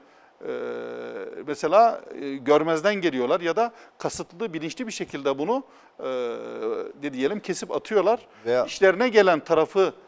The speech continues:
Speaker 2: alıyorlar.
Speaker 1: e, seçmeci faydacılık dediğimiz bir yöntemle işlerine
Speaker 2: Evet.
Speaker 1: gelen tarafı alıyorlar.
Speaker 2: Yani benim gerek Mustafa hocamdan gerek sizden anladığım bu istismar eden gruplar ayeti kerimeleri, hadis-i şerifleri,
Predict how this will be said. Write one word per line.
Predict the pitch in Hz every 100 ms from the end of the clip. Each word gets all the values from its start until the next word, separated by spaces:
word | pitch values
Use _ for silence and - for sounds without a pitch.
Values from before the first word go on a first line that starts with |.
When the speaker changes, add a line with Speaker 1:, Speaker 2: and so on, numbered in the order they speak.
| -
Speaker 2:
alıyorlar. | 110 101 95
Speaker 1:
e, | 120
seçmeci | - 156 170 175
faydacılık | 220 156 147 135 156 185 -
dediğimiz | 127 254 190 185
bir | 143
yöntemle | 262 135 202 214 220 254 - - -
işlerine | 139 165 165
Speaker 2:
Evet. | 240
Speaker 1:
gelen | 254 196
tarafı | - 143 135
alıyorlar. | 156 127 110 98
Speaker 2:
Yani | 110 123 135 127
benim | 139 143 - 120
gerek | 127 135 -
Mustafa | 123 135 127
hocamdan | 139 139 135 131
gerek | 123 120 127 -
sizden | - 120 135 135
anladığım | 123 127 123 156 160 127
bu | 80
istismar | - - - - 135 135
eden | 135 131 117
gruplar | 120 - 151 -
ayeti | 117 117 123 120
kerimeleri, | - 123 127 127 127
hadis-i | 123 120 120 117
şerifleri, | - 123 120 131 127